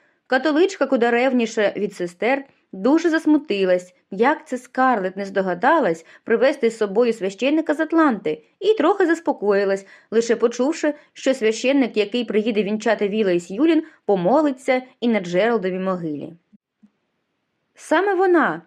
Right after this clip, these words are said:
бувши проти запрошення протестантських пасторів з сусідніх околиць, наполягала, щоб за цю справу взявся Ешлі, і навіть позначила у своєму молитовнику,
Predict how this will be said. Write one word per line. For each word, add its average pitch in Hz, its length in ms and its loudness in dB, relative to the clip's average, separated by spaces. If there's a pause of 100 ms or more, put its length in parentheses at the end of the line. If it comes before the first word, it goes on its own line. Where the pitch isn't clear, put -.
бувши 220 440 0
проти 220 360 2
запрошення 202 600 0
протестантських 208 680 -6
пасторів 196 500 -2
з - 60 -20
сусідніх 185 480 -8
околиць, 247 540 -2 (280)
наполягала, 233 720 0
щоб 233 200 -2
за 202 120 -2
цю 196 160 -8
справу 247 420 0
взявся 196 560 -2
Ешлі, 170 440 -6
і 196 80 -6
навіть 180 320 -2
позначила 202 680 -2
у 220 40 -8
своєму 202 340 -2
молитовнику, 269 720 0